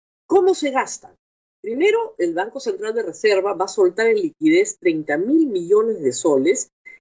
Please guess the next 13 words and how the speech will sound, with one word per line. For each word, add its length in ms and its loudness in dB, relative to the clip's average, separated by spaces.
que 120 6
tienen 400 2
que 120 0
a-, 160 0
ayudar 440 0
a 100 -2
trescientas 720 0
cincuenta 480 2
mil 180 2
empresas 540 0
con 240 -4
liquidez 720 0
para 400 -2